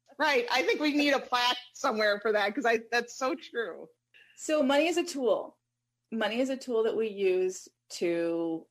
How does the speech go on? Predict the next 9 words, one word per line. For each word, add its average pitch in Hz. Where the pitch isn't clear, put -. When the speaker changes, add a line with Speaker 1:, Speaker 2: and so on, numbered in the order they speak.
Speaker 2:
live 180
our 165
lives. -
And 180
it's 185
a 190
way 180
in 185
which 170